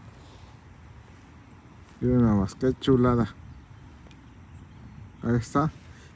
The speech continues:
Este es un video más, más o menos como para, como para mostrarles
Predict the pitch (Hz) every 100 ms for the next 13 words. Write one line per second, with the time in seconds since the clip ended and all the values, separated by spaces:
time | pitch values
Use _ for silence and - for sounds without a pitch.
0 | - 175 175 185 170 147 160 170 156 -
1 | - - 131 151 - - - - - -
2 | - - 139 151 147 147 147 135 135 120
3 | 113 117 110 107 104 - - - - -
4 | - - - - - - - - - 120
5 | 117 113 107 - 117 113 110 107 107 104
6 | 113 - 135 143 143 139 -